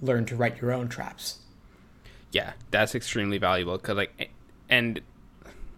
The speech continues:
Speaker 2: I don't know if that fits into the category of feedback, but it's, like, an outside perspective. Like, you're suddenly look at everything in a new way, and it'll get you out of your rut. I think that's a great idea.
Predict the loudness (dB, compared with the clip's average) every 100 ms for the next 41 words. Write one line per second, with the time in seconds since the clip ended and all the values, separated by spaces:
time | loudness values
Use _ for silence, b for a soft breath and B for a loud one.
0 | -18 -20 -6 0 4 4 4 2 2 -2
1 | 4 6 6 4 0 4 6 6 6 4
2 | 4 4 4 4 2 2 -2 -2 0 0
3 | -4 -10 -14 B B 0 2 4 8 8
4 | 6 2 4 4 4 2 -2 -2 -2 -2
5 | 0 0 -2 -10 b b b b 0 4
6 | 6 6 2 -2 -2 -2 0 0 0 0
7 | 0 -2 -2 -2 -2 -4 -6 -6 -4 -2
8 | -2 -2 -4